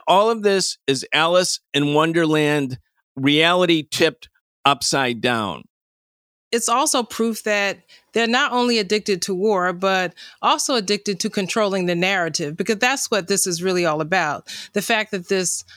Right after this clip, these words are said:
Speaker 2: high military official in Germany would be fired for simply speaking his mind, it just, it shows that the United States isn't as wedded to free speech and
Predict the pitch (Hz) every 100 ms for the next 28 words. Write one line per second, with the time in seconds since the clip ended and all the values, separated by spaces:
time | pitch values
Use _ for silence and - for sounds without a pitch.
0 | - - 262 262 233 220 202 - 214 196
1 | 180 147 165 226 202 208 175 175 185 220
2 | 208 180 170 175 175 - 220 302 262 185
3 | 160 - - - 226 - 285 226 202 -
4 | 233 202 196 202 180 208 226 196 196 214
5 | 202 _ _ 233 - 277 254 233 226 220
6 | 240 240 - 214 202 233 208 208 180 196
7 | 185 147 175 214 214 180 - 214 180 -
8 | 240 214 - 208 196 - - 196 190 185
9 | 180